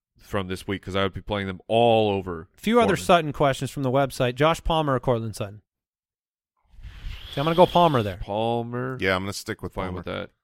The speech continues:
Speaker 2: Uh, Christian Watson or Cortland Sutton?
Speaker 1: That one's close.
Speaker 2: I'm gonna play Watson
Speaker 3: Watson
Speaker 2: there.
Speaker 3: has a ceiling.
Speaker 2: And Rachaad White in the flex or Cortland Sutton in the flex?
Speaker 1: Ooh.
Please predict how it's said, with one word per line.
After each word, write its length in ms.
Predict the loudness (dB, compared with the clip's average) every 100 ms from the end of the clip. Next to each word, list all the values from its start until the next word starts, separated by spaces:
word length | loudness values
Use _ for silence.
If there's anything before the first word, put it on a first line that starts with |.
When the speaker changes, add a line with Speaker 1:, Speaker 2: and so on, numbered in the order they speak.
| _
Speaker 2:
Uh, 220 | -2 0 2
Christian 320 | 0 0 4
Watson 380 | 6 6 4 0
or 40 |
Cortland 340 | 2 0 0 -4
Sutton? 260 | -6 -8 _ _ _ _ _ _ _ _
Speaker 1:
That 120 | -6 -6
one's 160 | -8
close. 400 | -14 -12 -6 -4
Speaker 2:
I'm 40 | -4
gonna 100 | 2
play 140 | 2
Watson 260 | 6 8 10
Speaker 3:
Watson 280 | 8 6 2
Speaker 2:
there. 80 | 2
Speaker 3:
has 140 | 0
a 60 | -2
ceiling. 420 | -4 -4 -4 -6 -12 _ _ _ _ _ _ -10
Speaker 2:
And 80 |
Rachaad 340 | -6 4 6 8
White 280 | 8 6 4
in 80 |
the 80 | -2
flex 360 | 2 4 4 0
or 40 |
Cortland 380 | 0 2 2 0
Sutton 200 | 0 0
in 100 | -2
the 60 | -4
flex? 440 | -8 -10 -14 _ _ _ _ _ _ _ _ _ _ _ _ -18
Speaker 1:
Ooh. 300 | -14 -14